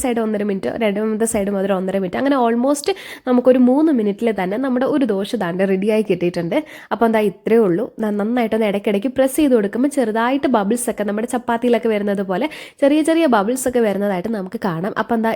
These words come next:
ഇവിടെ നമ്മുടെ ഈ ഒരു ബ്രേക്ക്ഫാസ്റ്റ് റെസിപ്പി ഇതാ തയ്യാറായിട്ടുണ്ട്. ഇത്രയേ ഉള്ളൂ, സിമ്പിളാണ്. അപ്പോൾ ഇതുപോലെ തന്നെ നമുക്ക് ബാക്കിയുള്ള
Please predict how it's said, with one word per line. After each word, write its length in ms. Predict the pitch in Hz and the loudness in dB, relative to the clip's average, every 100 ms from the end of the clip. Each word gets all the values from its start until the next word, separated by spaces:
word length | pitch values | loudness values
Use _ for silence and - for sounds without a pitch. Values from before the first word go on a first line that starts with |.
| - | -4
ഇവിടെ 240 | 202 220 233 | -4 -2 0
നമ്മുടെ 240 | 214 202 214 | 0 -2 -2
ഈ 20 | 208 | 0
ഒരു 100 | 202 202 196 - - - 175 | 0 -2 -8 -12 -18 -6 0
ബ്രേക്ക്ഫാസ്റ്റ് 460 | 185 - 254 247 208 | 0 2 -2 0 0
റെസിപ്പി 260 | 202 202 202 | 0 0 0
ഇതാ 100 | 190 190 | 0 -2
തയ്യാറായിട്ടുണ്ട്. 640 | 170 190 226 180 170 190 247 | 0 0 0 0 -2 -2 -2
ഇത്രയേ 260 | 262 277 277 | 0 2 4
ഉള്ളൂ, 160 | 240 277 - | 4 0 -2
സിമ്പിളാണ്. 560 | 240 240 262 208 214 330 - - | -2 0 0 0 -2 -6 -10 -8
അപ്പോൾ 140 | 381 294 | 2 4
ഇതുപോലെ 320 | 262 254 254 247 | 6 6 4 4
തന്നെ 140 | 220 311 | 0 0
നമുക്ക് 220 | 311 311 294 | 0 0 2
ബാക്കിയുള്ള 500 | 277 262 254 233 220 | 2 2 2 4 4